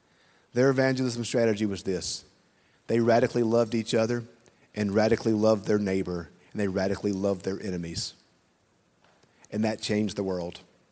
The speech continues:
Y'all, we live with such fear and anxiety and worry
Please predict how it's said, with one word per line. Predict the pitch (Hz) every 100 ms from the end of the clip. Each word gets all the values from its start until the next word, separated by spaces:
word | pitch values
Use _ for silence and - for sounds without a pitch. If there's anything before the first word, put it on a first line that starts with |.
| _ _ _ _ _ _ _ _ _ _ _ _ _ _ _ _ _ _ _ _ _
Y'all, | 139 165 214 220 208 - _ _ _ _ _ _ _ _ _ _
we | - 143 208
live | 196 190 156
with | 139
such | - 151 -
fear | - 120 110 110 110 104 _ _ _ _ _ _
and | 120
anxiety | 107 104 101 95 98 92 - 92 82 _ _ _ -
and | 110 107
worry | 95 98 95 92